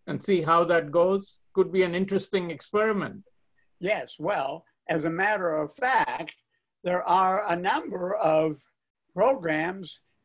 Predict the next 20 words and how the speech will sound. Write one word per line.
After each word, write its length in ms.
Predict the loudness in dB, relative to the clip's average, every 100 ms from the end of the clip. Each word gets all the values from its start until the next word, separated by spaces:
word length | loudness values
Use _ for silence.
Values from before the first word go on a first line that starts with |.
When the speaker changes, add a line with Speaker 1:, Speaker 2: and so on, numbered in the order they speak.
| _
Speaker 2:
in 440 | -2 -2 -2 -6 -10 _ _ -18 -14
the 100 | -14 -6
internet 600 | -4 -2 -4 -4 -6 -10 _ _ _ _ _ _ _
that 200 | -4 -2
you 100 | -4
can 180 | -2 0
use 380 | 2 2 0 -10 _ _ -8
to 100 | -4
learn 360 | -2 -4 -2
Esperanto, 840 | -2 -4 -6 -6 -4 -4 -6 -8 -12 _ _ _ _ _ _ _ _ -8
uh, 280 | -4 -4 -6 -4
in-, 240 | -4 -6 -4
including 680 | -4 -4 -8 -6 -8 -8 -12 _ _
now 480 | -2 0 0 -2 -8 -2
Duolingo, 1000 | 4 4 4 0 -4 -2 -2 -2 -2 -6 _ _ _ _ _ _ _ -18 -12
Duolingo 920 | -2 -2 0 0 0 0 0 0 -2 -4 -2
Esperanto, 1000 | -2 -4 -6 -2 0 -2 -6 -8 -8 -10 _ _ _ _ -8
and 360 | -4 -2 -4 -6 -4
there 320 | 0 2 2
are 140 | 2